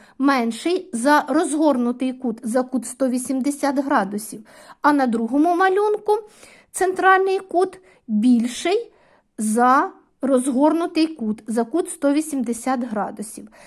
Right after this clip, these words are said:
Цим двом кутам відповідають дуги з кінцями в точках А і Б. Е, на першому, е, малюнку дуга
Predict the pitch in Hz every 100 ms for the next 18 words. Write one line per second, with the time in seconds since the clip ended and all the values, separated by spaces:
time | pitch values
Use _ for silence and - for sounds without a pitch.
0 | - - 427 403 269 392 - 330 330 247
1 | 240 294 294 311 330 269 392 415 294 208
2 | 254 247 349 370 - - 285 254 277 254
3 | 302 381 - 311 269 - - 196 - _
4 | - _ - 262 302 381 - _ - -
5 | 311 247 254 202 220 214 _ - - 302
6 | _ _ - 233 220 220 - 311 330 427
7 | 381 330 294 294 277 - _ _ - 240
8 | 294 294 277 233 226 220 - - 226 311
9 | 277 269 233 220